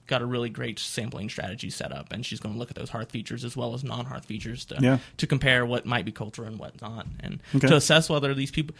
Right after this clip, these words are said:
Speaker 1: 'cause the ca-, we're, we just don't have, we're sure they use plants, but
Speaker 2: Sure.
Speaker 1: we just don't really have the evidence that we can't, we don't know for sure.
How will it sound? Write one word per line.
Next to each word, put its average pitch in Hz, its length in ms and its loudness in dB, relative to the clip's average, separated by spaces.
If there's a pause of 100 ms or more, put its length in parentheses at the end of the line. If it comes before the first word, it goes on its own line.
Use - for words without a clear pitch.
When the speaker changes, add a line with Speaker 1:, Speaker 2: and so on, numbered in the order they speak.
(180)
Speaker 1:
'cause 160 180 6
the 165 100 4
ca-, - 320 0
we're, 180 460 4
we 170 140 0
just 165 160 -2
don't 175 140 2
have, 160 280 4
we're 160 160 4
sure 156 320 6
they 113 120 4
use 127 240 8
plants, 285 400 0
but - 160 -2
Speaker 2:
Sure. 139 100 10
Speaker 1:
we 233 60 8
just 143 140 0
don't 147 140 2
really 127 160 0
have 135 180 0
the - 40 -2
evidence - 460 0
that 90 160 -2
we 117 100 0
can't, - 240 -2
we 135 80 -2
don't 123 140 -2
know 135 160 4
for - 160 -6
sure. - 460 2